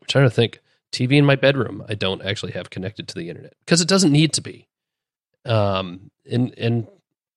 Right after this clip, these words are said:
maybe I'm just getting older, but, but I s-, am starting to see the point of that more and more. That doesn't mean I wanna be completely disconnected, but just not any more than I have to.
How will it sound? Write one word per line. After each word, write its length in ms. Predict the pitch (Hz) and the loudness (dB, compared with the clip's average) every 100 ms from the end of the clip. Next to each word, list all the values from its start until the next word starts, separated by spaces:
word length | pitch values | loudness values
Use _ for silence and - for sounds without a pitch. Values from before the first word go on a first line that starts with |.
| _ | _
maybe 220 | 120 127 127 | 0 2 4
I'm 100 | 120 | 2
just 160 | 120 | 0
getting 260 | 127 113 104 | 2 2 2
older, 640 | 104 113 110 117 95 101 _ _ _ _ | 2 2 4 0 -2 -8 _ _ _ _
but, 420 | 127 - 104 98 - _ _ - | -16 -2 -2 -2 -8 _ _ -2
but 100 | 110 | 0
I 180 | 107 104 _ | 0 -4 _
s-, 180 | - - - | -4 -4 -2
am 160 | 113 | -2
starting 400 | - - 143 151 | 0 2 4 2
to 40 | 123 | 2
see 180 | - 123 | 2 2
the 120 | 113 | 2
point 200 | 120 113 | 4 4
of 60 | |
that 220 | 92 90 98 | 2 -2 -4
more 120 | 101 | -10
and 80 | 92 | -8
more. 240 | 92 - _ _ _ _ - | -14 -16 _ _ _ _ -4
That 100 | 160 | 2
doesn't 180 | 156 131 | 4 4
mean 120 | 123 | 4
I 60 | |
wanna 160 | 117 113 | 4 4
be 140 | 107 | 0
completely 420 | - 98 104 92 95 | -4 -8 -6 -6 0
disconnected, 640 | 156 - 107 90 - 104 _ | 2 2 0 -2 -12 -18 _
but 240 | 98 98 - | -4 -4 -6
just 240 | 117 - _ | -10 -10 _
not 160 | 127 123 | 0 2
any 60 | |
more 180 | 110 110 | 4 4
than 100 | 110 | 2
I 60 | 98 | 0
have 200 | 110 | -2
to. 100 | 107 | -6